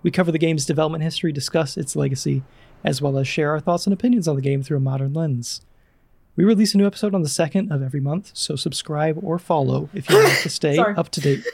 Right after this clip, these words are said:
Speaker 1: with the show. Thank you. Um, please support the show by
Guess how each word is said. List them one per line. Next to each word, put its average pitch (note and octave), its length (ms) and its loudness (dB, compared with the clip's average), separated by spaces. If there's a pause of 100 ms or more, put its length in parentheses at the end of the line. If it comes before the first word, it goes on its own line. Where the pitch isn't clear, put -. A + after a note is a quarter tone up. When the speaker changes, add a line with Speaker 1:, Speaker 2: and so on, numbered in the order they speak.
Speaker 1:
with C#3 100 -2
the G3+ 80 0
show. E3+ 300 4
Thank G3+ 300 2
you. D#3+ 200 0 (640)
Um, D#3+ 680 2 (300)
please C4 200 6
support G3+ 260 0
the G3+ 60 -10
show E3+ 220 2
by C#3+ 280 2